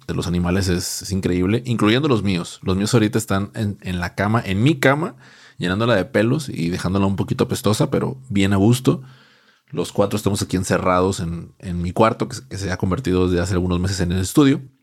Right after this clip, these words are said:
Y bueno, era un descubrimiento que, que me vino ahorita a la cabeza y que les quería compartir. Ahora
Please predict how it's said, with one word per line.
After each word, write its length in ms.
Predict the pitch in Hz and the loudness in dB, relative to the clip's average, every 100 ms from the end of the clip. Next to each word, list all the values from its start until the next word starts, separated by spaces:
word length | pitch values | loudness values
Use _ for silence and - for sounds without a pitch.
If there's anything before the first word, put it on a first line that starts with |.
| _ _ - - - - - - - | _ _ -20 -20 -20 -20 -20 -20 -10
Y 600 | 82 82 82 82 82 92 | -2 2 4 2 2 2
bueno, 260 | 104 156 104 | 4 4 4
era 140 | 110 | 2
un 80 | 113 | 2
descubrimiento 580 | 117 127 104 - 117 - | 2 2 2 0 -4 -4
que, 400 | 90 90 95 101 | -6 -4 -6 -2
que 120 | 92 | -2
me 100 | 92 | 0
vino 200 | 95 107 | 2 4
ahorita 220 | 107 110 | 4 4
a 40 | 107 | 2
la 60 | |
cabeza 320 | 101 98 110 | 2 2 0
y 20 | 107 | -2
que 100 | - | -2
les 120 | - | -2
quería 160 | 95 | -2
compartir. 580 | 107 104 98 143 220 - - _ _ _ _ _ 107 | 0 2 2 2 2 -4 -20 _ _ _ _ _ 2
Ahora 540 | 110 120 123 120 | 4 4 2 0